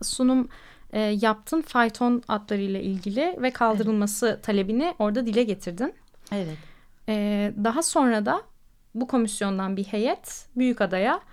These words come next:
Speaker 1: ziyarete gitti, fayton atlarını ziyarete
Speaker 2: Evet, evet.
Speaker 1: ve orada yerinde incelediler.
Speaker 2: Hı hı.
Speaker 1: Ahırlara gittiler.
Speaker 2: Hı hı.
Speaker 1: E, hatta bazı açıklamaları var o komisyon üyelerinin orada, e, beklediklerinden çok daha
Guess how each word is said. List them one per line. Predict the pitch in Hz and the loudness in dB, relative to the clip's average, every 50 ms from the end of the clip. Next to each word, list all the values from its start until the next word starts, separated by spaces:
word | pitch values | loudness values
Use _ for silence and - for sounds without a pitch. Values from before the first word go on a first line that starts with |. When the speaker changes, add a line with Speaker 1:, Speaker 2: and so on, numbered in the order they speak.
| - - - - - | -20 -20 -18 -10 -4
Speaker 1:
ziyarete | 202 202 233 226 214 214 220 220 285 | 0 2 4 4 4 4 2 2 0
gitti, | 240 202 202 - - 175 | -2 -2 -4 -6 -10 -6
fayton | - 185 185 185 - 220 196 | -4 -2 -2 -2 0 -2 -2
atlarını | 185 - - 190 185 185 185 175 | -2 -2 -4 -4 -4 -4 -4 -4
ziyarete | 175 185 185 180 180 175 165 156 - - | -4 -2 0 0 0 0 0 0 0 0
Speaker 2:
Evet, | 349 403 - - - - 202 | -2 -2 -2 -8 -18 -14 -8
evet. | 185 180 | -2 2
Speaker 1:
ve | 240 | 4
orada | 233 220 208 208 302 330 330 - | 4 4 4 4 4 4 4 2
yerinde | 233 233 240 214 233 233 226 226 | 2 2 4 4 4 4 4 4
incelediler. | 202 190 185 180 175 175 175 175 165 190 175 175 175 196 190 185 190 | 2 2 0 0 0 -2 -4 -4 -4 -6 -6 -6 -6 -6 -6 -6 -4
Speaker 2:
Hı | 202 | -4
hı. | 208 | -4
Speaker 1:
Ahırlara | 202 185 - 202 185 190 180 180 | -4 -4 -4 -4 -2 -2 -2 -2
gittiler. | 175 170 - - - 196 202 233 285 349 - - - - - - | -2 -4 -8 -12 -6 -2 0 0 0 0 -2 -8 -18 -18 -12 -8
Speaker 2:
Hı | 190 | -6
hı. | 196 190 196 196 - - - 202 | -6 -4 -6 -8 -8 -6 -4 -2
Speaker 1:
E, | 196 190 185 185 185 196 | -2 -2 0 0 0 0
hatta | 214 214 208 - - 214 208 208 202 202 | 0 -2 -2 -2 -2 0 0 0 2 2
bazı | 196 196 196 190 | 0 0 0 0
açıklamaları | - 208 - - - 214 208 208 208 214 247 254 285 | -2 -2 -4 -4 -2 2 2 4 4 2 2 2 2
var | 214 180 196 | 2 2 2
o | 208 | 0
komisyon | 202 - 196 190 190 - 196 190 - | -2 -2 -2 -2 -2 -4 -4 -4 -2
üyelerinin | - 196 185 180 185 190 185 185 214 247 262 | 0 0 0 0 0 0 0 2 2 2 2
orada, | 240 196 190 185 196 196 190 - 202 202 196 | 2 2 0 0 0 0 0 -2 -4 -8 -6
e, | 202 196 202 202 208 196 - - - - | -4 -4 -2 -2 -4 -4 -6 -8 -4 -2
beklediklerinden | 202 196 - 190 - - 196 - - - 269 302 | -2 -2 0 -2 -4 -2 0 0 4 4 4 4
çok | 294 - 240 - - | 2 0 -2 -2 -2
daha | 202 196 247 277 | 0 2 2 2